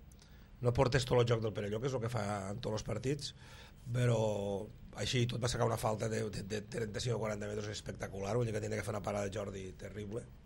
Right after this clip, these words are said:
I a la segona part les pilo-, les jugades a pilota parada, mm, sincerament, tothom ensomia en tindre jugadors així, que et puguen ficar la pilota d'esta manera. Eh, és, no és per donar de menys a ningú,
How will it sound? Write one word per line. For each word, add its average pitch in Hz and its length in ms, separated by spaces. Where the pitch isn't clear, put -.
I 131 720
a 117 140
la 131 80
segona 117 280
part 110 140
les 120 160
pilo-, 117 260
les 117 140
jugades 120 260
a - 60
pilota 110 260
parada, 110 460
mm, 101 1040
sincerament, 104 640
tothom 113 300
ensomia 107 360
en 104 60
tindre 104 300
jugadors 98 340
així, - 200
que 127 140
et 123 80
puguen 117 240
ficar 110 240
la 110 80
pilota 107 240
d'esta 104 240
manera. 98 300
Eh, 104 600
és, 110 200
no 113 280
és 123 140
per 113 220
donar 113 200
de 110 80
menys 107 280
a 107 40
ningú, 104 300